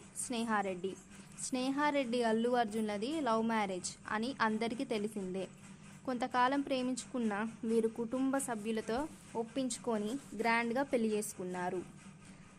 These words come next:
ఇక వీరికి ఒక పాప, ఒక బాబు ఉన్నారు.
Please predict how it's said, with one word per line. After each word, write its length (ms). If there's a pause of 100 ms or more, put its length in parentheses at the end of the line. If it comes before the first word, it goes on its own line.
(200)
ఇక 160
వీరికి 480 (260)
ఒక 200
పాప, 320 (400)
ఒక 140
బాబు 320
ఉన్నారు. 500